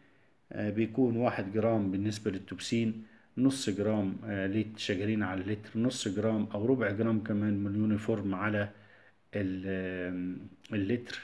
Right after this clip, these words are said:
آه، المكسيم عبوة على الميتين لتر، عبوة المية سنتي دي،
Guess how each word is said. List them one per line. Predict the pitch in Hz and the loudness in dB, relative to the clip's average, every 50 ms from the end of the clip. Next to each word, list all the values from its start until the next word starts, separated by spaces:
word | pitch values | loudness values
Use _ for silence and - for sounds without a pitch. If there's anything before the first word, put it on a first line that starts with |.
| - - _ _ _ _ _ _ _ - - _ _ _ _ - | -14 -18 _ _ _ _ _ _ _ -20 -20 _ _ _ _ -2
آه، | 107 104 104 104 104 - 139 | 0 2 2 2 2 2 4
المكسيم | 127 123 120 117 110 - - - - 117 117 110 107 104 | 4 6 6 6 4 0 -2 0 2 4 4 4 4 2
عبوة | 98 95 98 101 113 110 104 101 95 | 2 0 0 0 2 2 2 2 2
على | 98 95 98 | 2 0 0
الميتين | 95 98 98 92 - 104 95 95 | -2 -2 -2 -2 -2 -2 -2 0
لتر، | 98 113 113 - - - - - - | -2 -2 -4 -4 -10 -12 -12 -12 -10
عبوة | 87 87 90 98 101 101 95 | -10 -8 -8 -6 -4 -4 -2
المية | 95 98 104 104 | -2 -2 -4 -4
سنتي | - - 110 104 101 98 - | -4 -4 -2 -2 -2 -2 -4
دي، | 95 101 107 113 123 | -2 0 0 0 0